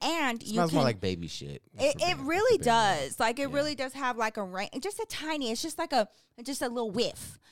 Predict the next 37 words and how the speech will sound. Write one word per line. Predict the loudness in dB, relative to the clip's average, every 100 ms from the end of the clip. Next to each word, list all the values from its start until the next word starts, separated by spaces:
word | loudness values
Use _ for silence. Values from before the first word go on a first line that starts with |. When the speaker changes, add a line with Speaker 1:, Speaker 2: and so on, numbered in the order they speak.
| -20 _ -2
Speaker 1:
But | 0
you | 0
can | -2
fix | -2 -2 0
that | 0 2
real | 0
easy. | -2 -6 -6 -8 -6
And | -6 0
also, | 2 2 2
I've | 0 0
been | -2
seeing | -4 -4 0
girls, | 2 2 2 -2
like, | -6 -6
spray | -6 -6 -6
paint | -6 -8 -6
them | -4 -4
with, | -4
like, | -6 -6
pastels | -8 -8 -6 -4 -4 -4
and, | -6
like, | -8 -6
whatever | -6 -6
colors. | -6 -6 -6 -10
You |
can | -10 -8
get | -8 -8
kinda | -8 -8
creative | -6 -8 -8 -8
with |
them. | -8 -6
And | -2
they're | -2
Speaker 2:
Hmm. | -4
Speaker 1:
super, | -4 -2 0 0 -2
super | -4 -8 -8 -8
cheap, | -8 -8 -8